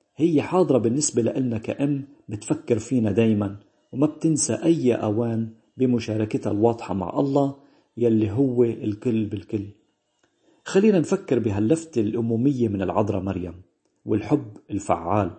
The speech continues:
لأنه حب العذراء مريم عم بيشتغل كرمالنا بمقدار ما بيكون في تيار الحب المتبادل. نحن منعرف إنه النعمة هي من الله، وهي مش مثل القناة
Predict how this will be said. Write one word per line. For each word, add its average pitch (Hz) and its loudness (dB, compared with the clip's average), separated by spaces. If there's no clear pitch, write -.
لأنه 156 2
حب 160 -2
العذراء 131 2
مريم 131 0
عم 110 -8
بيشتغل 113 0
كرمالنا 98 -2
بمقدار 131 2
ما 123 0
بيكون 120 0
في 123 -2
تيار 117 0
الحب 110 -2
المتبادل. 104 -2
نحن 139 -4
منعرف 147 2
إنه 113 -4
النعمة 117 0
هي 139 2
من 120 -4
الله، 113 0
وهي 151 2
مش 175 -4
مثل 165 0
القناة 113 0